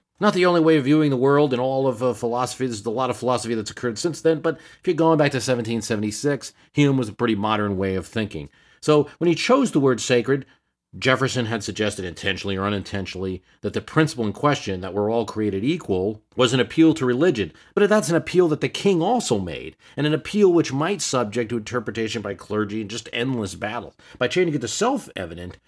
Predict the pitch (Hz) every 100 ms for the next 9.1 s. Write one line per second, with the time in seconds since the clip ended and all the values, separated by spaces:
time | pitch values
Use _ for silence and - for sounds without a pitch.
0 | _ - 151 151 143 135 104 104 104 _
1 | - 110 120 120 113 104 95 - 110 95
2 | 87 85 - - - 82 113 120 113 117
3 | 110 117 113 110 117 110 101 - 127 139
4 | 135 - - 107 104 - - 95 101 190
5 | 226 135 107 95 - - - 120 117 101
6 | 131 117 117 110 120 113 110 104 - 120
7 | 104 92 156 127 135 127 120 101 87 101
8 | 135 143 123 117 110 98 - 110 104 101